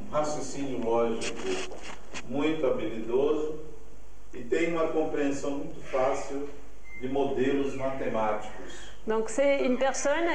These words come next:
Speaker 2: qui a le raisonnement logique, euh, un, très ample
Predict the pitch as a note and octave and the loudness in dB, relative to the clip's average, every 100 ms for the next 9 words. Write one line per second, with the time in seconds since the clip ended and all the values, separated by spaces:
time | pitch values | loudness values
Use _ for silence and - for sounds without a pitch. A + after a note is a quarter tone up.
0 | C4+ C4+ B3 B3 B3 B3 A#3+ A#3 A3+ G#3 | 0 0 0 0 0 0 2 2 2 2
1 | G#3+ A#3+ - F#3+ F#3 F#3 F#3+ F3 F3 F#3 | 0 -2 0 0 2 0 0 0 0 0
2 | F3+ F3+ F3+ F3+ F3 - - G3+ F#3+ A#3+ | 0 -2 -4 -4 -4 -6 -2 -2 2 0
3 | D4 | 0